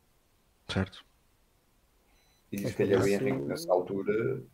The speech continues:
Speaker 2: tomou essa, essa decisão e, e pronto, e tomou outro rumo e foi-se formar e foi fazer, e foi fazer a parte que ele sempre disse que gostaria de ser, né? E foi para clubes mais pequenos e treinou equipas mais pequenas, é que,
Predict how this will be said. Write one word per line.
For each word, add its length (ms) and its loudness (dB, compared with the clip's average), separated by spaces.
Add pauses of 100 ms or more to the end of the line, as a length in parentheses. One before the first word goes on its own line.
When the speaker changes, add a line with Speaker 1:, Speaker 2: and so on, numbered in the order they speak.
(120)
Speaker 2:
tomou 320 0
essa, 160 0
essa 360 4
decisão 680 0
e, 520 -8
e 60 -12
pronto, 320 -8
e 60 -2
tomou 300 12
outro 260 10
rumo 440 10
e 180 0
foi-se 280 4
formar 640 6
e 60 -2
foi 200 -6
fazer, 500 0 (400)
e 80 -4
foi 180 0
fazer 320 2
a 60 6
parte 340 4
que 80 0
ele 240 -2
sempre 340 -6
disse 240 -12
que 100 -20
gostaria 460 -4
de 80 -8
ser, 380 2
né? 300 -4 (400)
E 80 -8
foi 180 2
para 120 0
clubes 260 -6
mais 180 0
pequenos 460 6
e 60 2
treinou 280 -2
equipas 320 -4
mais 160 -2
pequenas, 320 0
é 120 8
que, 360 2